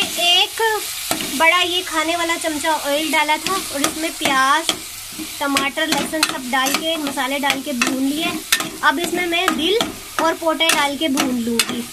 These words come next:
कलेजी हम लास्ट में डालेंगे क्योंकि वो सॉफ्ट होती है, जल्दी गल जाती है, तो पोटा और दिल को गलने में टाइम लगता है। तो अभी हम उसको ऐड करके मज़ीद भूनते हैं। और दिल बीच में डाल दिए, इसको थोड़ा सा भूनेंगे, उसके बाद हम पानी डाल के इसको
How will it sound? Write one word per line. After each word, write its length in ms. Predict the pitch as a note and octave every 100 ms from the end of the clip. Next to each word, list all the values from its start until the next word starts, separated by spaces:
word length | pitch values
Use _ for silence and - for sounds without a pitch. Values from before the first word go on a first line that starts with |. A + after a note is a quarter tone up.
| - -
कलेजी 320 | D#4 D#4+ F#4
हम 180 | G4 F4+
लास्ट 340 | E4 D4 D#4+
में 120 | F4
डालेंगे 380 | F4+ E4 F4+ F#4
क्योंकि 240 | F4+ E4+ F#4
वो 140 | F4
सॉफ्ट 400 | - D#4 D#4+ -
होती 220 | F#4 F#4
है, 60 | F#4+
जल्दी 300 | D4+ C#4+ D4
गल 200 | C4+ C4
जाती 320 | B3 C#4+ C#4+
है, 120 | D#4+ F4+ D4+ D#4+ C#4 B3+
तो 220 | D#4+ D#4 D4+
पोटा 380 | D#4+ D#4 - F#4+ A#4+ - D4+
और 100 | D#4+
दिल 220 | C4+ D#4+
को 140 | D#4+
गलने 320 | E4 D#4 C#4+ D4+
में 140 | D#4+
टाइम 260 | D#4+ B3+ B3
लगता 320 | A3+ - -
है। 440 | - - - -
तो 60 | C#4+
अभी 140 | C#4
हम 120 | E4+ E4
उसको 320 | E4+ - F#4+
ऐड 220 | D#4+ D#4+
करके 260 | D4+ C#4 E4+
मज़ीद 340 | D4 C4 C4+ A3+
भूनते 320 | A#3 G#3+ -
हैं। 540 | - - - - - - _ -
और 80 | E4
दिल 220 | E4+ E4+
बीच 180 | F4 E4+
में 140 | F4+
डाल 220 | D4 D4
दिए, 180 | D4 F4
इसको 180 | F4 F4+
थोड़ा 300 | - D4+ D#4+
सा 140 | E4 D4+
भूनेंगे, 720 | C#4 C#4+ E4+ G4 G#4+ F4 D#4
उसके 220 | D#4+ D#4
बाद 240 | C#4+ C#4+
हम 140 | E4 D#4+
पानी 280 | C4+ C#4+
डाल 280 | D4+ D4 C4+
के 120 | C4
इसको 300 | D#4 - E4+